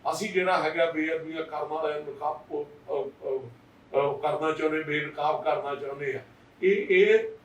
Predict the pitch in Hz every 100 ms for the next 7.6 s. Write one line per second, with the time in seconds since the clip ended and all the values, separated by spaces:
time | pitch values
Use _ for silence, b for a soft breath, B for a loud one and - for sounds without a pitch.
0 | - - 147 151 - 175 165 143 147 160
1 | 202 - - - - - - - - 147
2 | 170 165 131 139 147 151 151 156 147 143
3 | 127 104 - 98 95 - - - - -
4 | - - 165 196 226 - 170 175 202 -
5 | 170 175 175 165 143 135 120 - - _
6 | - - - 202 208 - 208 208 247 277
7 | 240 214 220 196 180 -